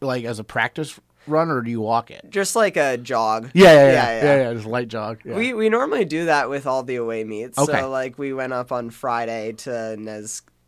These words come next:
Speaker 2: Cax, and
Speaker 1: Mm-hmm.
Speaker 2: then we jogged the course the day before, and then we were all ready to run it
Speaker 1: Great.
Speaker 2: on
Speaker 1: What do you, what are you
Speaker 2: Saturday.
Speaker 1: kinda looking for when you do that?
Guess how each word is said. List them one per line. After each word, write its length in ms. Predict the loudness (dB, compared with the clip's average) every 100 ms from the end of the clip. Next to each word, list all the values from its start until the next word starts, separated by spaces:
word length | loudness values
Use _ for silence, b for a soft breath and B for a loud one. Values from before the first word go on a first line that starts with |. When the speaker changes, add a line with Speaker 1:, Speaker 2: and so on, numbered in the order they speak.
| _
Speaker 2:
Cax, 480 | -10 -8 -8 -10 -12
and 140 | -8 -6
Speaker 1:
Mm-hmm. 40 |
Speaker 2:
then 240 | -6 -8
we 240 | -12 -12 -12
jogged 340 | -10 -10 -10
the 80 | -16
course 360 | -14 -14 -14 -16
the 100 | -14
day 160 | -14
before, 600 | -14 -18 -16 -14 -14 -16 _
and 420 | -18 -16 -16 -18 -18
then 300 | -20 -20 -20 _
we 80 | -14
were 160 | -12 -10
all 160 | -12
ready 320 | -12 -12 -12
to 240 | -14 -16 -16
run 220 | -16 -16
it 140 | -20 _ -14
Speaker 1:
Great. 140 | -6 -2
Speaker 2:
on 40 |
Speaker 1:
What 60 | 0
do 60 | -2
you, 60 | -2
what 80 | -2
are 0 |
you 40 |
Speaker 2:
Saturday. 60 | 0
Speaker 1:
kinda 60 | -2
looking 200 | -2 -6
for 120 | -8 -8
when 140 | -8
you 80 | -10
do 160 | -10
that? 240 | -12 -14